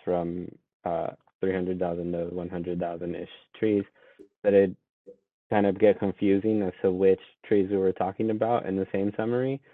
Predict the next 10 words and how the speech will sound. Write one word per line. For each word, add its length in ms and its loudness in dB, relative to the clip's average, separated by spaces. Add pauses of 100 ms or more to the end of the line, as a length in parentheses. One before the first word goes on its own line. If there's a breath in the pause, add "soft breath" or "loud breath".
(240 soft breath)
um, 240 0
considering 720 4
that 240 -2
both 200 4 (140)
the 500 2 (160)
main 260 0
recommendation 1000 -2 (100)
and 440 -2 (160)
the 180 2
letter 460 0